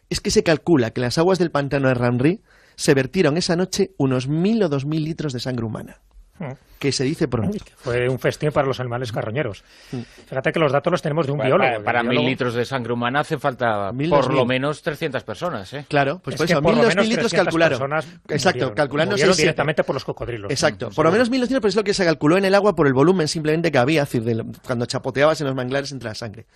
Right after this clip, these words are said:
Speaker 1: Entonces, la verdad es que, claro, decir, el hecho que luego animales carroñeros como los buitres o que los insectos de, del trópico, que son muy eficaces, rápidamente limpiando huesos y calaveras,
Speaker 2: Sí.
Speaker 1: actuaran con tanta velocidad, o el hecho que fuera una zona pantanosa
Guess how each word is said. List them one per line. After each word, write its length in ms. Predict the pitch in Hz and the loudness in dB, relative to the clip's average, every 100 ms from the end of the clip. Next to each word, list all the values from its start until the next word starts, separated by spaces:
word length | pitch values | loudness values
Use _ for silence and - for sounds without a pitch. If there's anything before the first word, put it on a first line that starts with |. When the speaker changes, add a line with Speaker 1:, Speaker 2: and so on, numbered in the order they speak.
| _ - - | _ -20 -6
Speaker 1:
Entonces, 260 | 156 156 | -4 0
la 80 | 143 | 2
verdad 260 | 139 170 208 | 2 2 0
es 120 | - | -2
que, 80 | 170 | -2
claro, 140 | 170 | -2
decir, 180 | 135 131 | -2 -2
el 60 | |
hecho 140 | 131 160 | -2 0
que 60 | |
luego 220 | 170 165 147 | 0 2 2
animales 340 | 131 135 147 | 2 0 0
carroñeros 440 | 156 139 139 135 | 0 0 0 -2
como 140 | - 123 | -2 -4
los 120 | 117 | -2
buitres 340 | 143 165 110 | -4 -6 -10
o 60 | 113 | -12
que 60 | 104 | -14
los 120 | 98 | -12
insectos 400 | 104 123 117 117 | -10 -10 -8 -6
de, 200 | 120 113 - - - | -6 -6 -14 -18 -10
del 160 | 117 | -4
trópico, 320 | 135 147 123 | -2 -2 -2
que 60 | 110 | -4
son 140 | 120 | -4
muy 80 | 120 | -4
eficaces, 460 | 117 117 123 - 107 | -6 -4 -4 -4 -8
rápidamente 380 | 113 113 120 113 | -6 -6 -6 -8
limpiando 380 | 110 120 117 | -8 -6 -6
huesos 320 | 107 139 117 127 | -4 -4 -2 -4
y 40 | |
calaveras, 440 | - 120 127 117 - | -2 0 0 -2 -10
Speaker 2:
Sí. 120 | 123 - | -16 -10
Speaker 1:
actuaran 340 | 120 - 139 | -4 0 0
con 160 | 143 139 | 0 0
tanta 220 | 139 131 | -2 0
velocidad, 400 | 131 135 151 165 | -2 -2 -2 -2
o 80 | 151 | -4
el 80 | 127 | -2
hecho 160 | 131 | -2
que 80 | 147 | -4
fuera 180 | 143 151 | 0 0
una 100 | 139 | 0
zona 180 | 135 131 | -4 -4
pantanosa 560 | 131 127 135 139 160 | -4 -4 -4 -4 -6